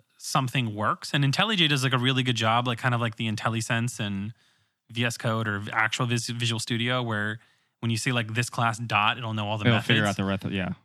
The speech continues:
Speaker 1: But it doesn't just do it like, like V S Code does with JavaScript by using TypeScript inference and all that kind of stuff. It actually reads the Java docs for those libraries you're importing 'cause they're all included.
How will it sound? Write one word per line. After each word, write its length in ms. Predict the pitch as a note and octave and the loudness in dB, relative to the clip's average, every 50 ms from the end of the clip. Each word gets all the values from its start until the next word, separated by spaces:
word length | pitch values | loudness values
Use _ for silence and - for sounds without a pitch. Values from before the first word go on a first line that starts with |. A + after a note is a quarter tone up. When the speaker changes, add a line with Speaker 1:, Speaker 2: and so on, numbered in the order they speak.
| _ | _
Speaker 1:
But 160 | - C#3+ C#3 D3 | -2 -2 0 0
it 120 | D3+ C#3+ | -2 0
doesn't 380 | C3+ D#3+ F3+ E3+ G#3 G3 D3+ C3 | 0 0 2 2 0 0 2 0
just 380 | B2 B2+ C#3 D3+ D3 D3 C3+ | 2 2 2 2 2 0 -2
do 180 | A#2+ B2 C3 C#3+ | 0 0 2 2
it 220 | C#3+ C3 A2 D#2+ | 2 0 0 0
like, 260 | A2+ A#2 A2+ G#2 - - - _ - - _ _ | -2 -2 -2 -4 -6 -12 -20 _ -20 -20 _ _
like 240 | - B2 A2+ A2 A2+ | -4 -4 -4 -4 -6
V 180 | - A#2+ C3 C3+ | -6 -2 0 0
S 120 | C3+ B2+ - | 0 0 0
Code 200 | - D3 C3+ C3 | -2 -2 -2 0
does 160 | B2 A#2 A2 | -2 -2 -2
with 100 | G#2+ G2+ | -4 -4
JavaScript 520 | G#2 - C#3 D#3+ E3 E3 - - C3 A#2 | 0 2 2 2 2 0 -2 -2 -2 -2
by 80 | - A2+ | 0 -2
using 440 | A2 A2 A2+ A#2+ A#2 A2+ A2+ G#2+ G2+ | -2 0 -2 -2 -2 -2 -4 -4 -4
TypeScript 540 | - - C3+ B2 - - - A#2 G#2 - - | -2 -2 -4 -2 -4 -4 -6 -6 -8 -6 -10
inference 540 | G#2+ F#2+ - - B2 B2 C3 D3+ D#3 - | -12 -8 -4 -2 0 0 0 -2 -4 -4
and 80 | - C#3 | -4 -2
all 80 | C#3+ D#3 | 0 0
that 120 | D#3 - | 0 0
kind 120 | - E3+ | -2 -4
of 40 | E3 | -4
stuff. 300 | - - E3+ F#3 F3 - | -4 -4 -4 -4 -4 -4
It 140 | - C3+ B2+ | -4 0 2
actually 580 | C3+ C3+ C3+ - - C#3 A#2+ A#2 A2+ G#2+ G#2+ - _ _ _ _ _ _ _ _ | 2 2 2 0 -4 -4 -4 -4 -4 -6 -6 -10 _ _ _ _ _ _ _ _
reads 360 | A#2 A2+ A#2+ C#3+ D3+ D3 B2+ A#2 | -8 -4 -2 0 0 0 0 0
the 80 | B2 | 0
Java 300 | A#2 A#2 A#2+ A#2+ A#2+ B2 | 0 2 2 2 2 2
docs 300 | G#2+ G#2+ F#2+ F#2 - - | 0 0 -2 -2 -2 -8
for 220 | - - C3 B2 A2+ | -6 -4 -2 -2 0
those 160 | A2+ A2 A2 | -2 -2 2
libraries 420 | A2 A2 A#2+ A#2 A2+ A2 G#2+ G2 | 2 2 4 4 2 -2 -2 -2
you're 80 | A2 A2+ | -2 -2
importing 320 | B2+ C3+ C3 C3 A#2 G#2+ | -2 0 0 0 -2 -2
'cause 80 | G#2 A2 | -4 -2
they're 100 | A#2 - | -2 0
all 140 | A#2+ B2 A#2+ | 0 0 -2
included. 600 | A2 G#2+ - - C#3 C3 A#2 A#2 G#2 G#2+ G#2 | -2 -4 -6 -6 -6 -4 -4 -4 -4 -6 -10